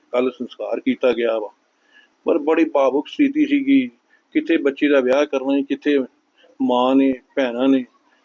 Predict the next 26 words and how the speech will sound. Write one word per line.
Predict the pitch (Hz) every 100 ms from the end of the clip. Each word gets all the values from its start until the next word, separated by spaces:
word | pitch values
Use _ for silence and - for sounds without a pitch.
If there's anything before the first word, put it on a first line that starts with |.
| _ -
ਉੱਥੇ | 131 143 135 123
ਡੈੱਡ | 113 135 135
ਬਾਡੀ | 127 123
ਦੇ | 135 131
ਸਿਹਰੇ | 135 139
ਇਲਾਕੇ | 143 127 - 135
ਦੇ | 127
ਵਿੱਚ | 120 120
ਜਾ | 123 120
ਕੇ | 131
ਬੜਾ | 123 127
ਭਾਵੁਕ | - 127 110 117 123
ਦ੍ਰਿਸ਼ | 117 117 -
ਸੀ, | 127
ਉੱਥੇ | 117 -
ਵੇਖਿਆ | 117 113 -
ਨਹੀਂ | 120 117
ਜਾਂਦਾ। | 113 104 _ _ _ _ _ _ _ _ - - _ -
ਪਰ | 156 156 147 143 - - _ - -
ਚਲੋ, | 170
ਜੋ | 160 151 156 160
ਰੱਬ | 147 135
ਨੂੰ | 151
ਮਨਜ਼ੂਰ | 139 127 135
ਉਹੀ | 131 131 143
ਹੋਣਾ। | 139 117